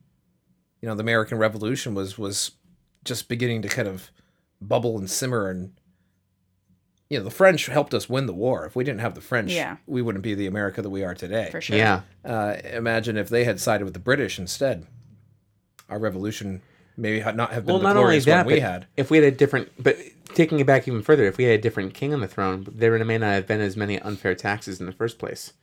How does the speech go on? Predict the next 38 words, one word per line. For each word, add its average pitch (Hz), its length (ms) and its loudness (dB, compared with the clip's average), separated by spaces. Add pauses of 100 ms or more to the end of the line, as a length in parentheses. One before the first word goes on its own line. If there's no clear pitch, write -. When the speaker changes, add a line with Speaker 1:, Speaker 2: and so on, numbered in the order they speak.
(160)
Speaker 1:
Uh, 208 720 -2
the 196 80 0
seeds 196 400 -4
of 185 80 -2
this 185 180 2
was 156 120 0
happening 135 560 -2
at 117 80 -4
this 139 160 -6
point 120 300 -4
in, 113 260 -4
uh, 104 240 -4 (640)
in 120 80 -8
the 117 60 0
American 104 300 -2
colonies 104 380 -4
already. 90 400 -8
So 87 300 -12 (160)
I 165 100 -4
don't 185 120 4
know. 160 60 2
Speaker 3:
Right, 98 180 -4
but 135 120 2
because 135 400 0
of 98 140 -6
George 104 460 2 (200)
the 92 100 -8
Second, - 500 -2
if 101 120 -14
George 113 200 2
the 98 80 -4
Second 104 420 -2 (180)
and 117 120 -8
George 110 200 0
the 95 80 -12
Third 113 220 2
had 104 100 -2
never, 98 380 -2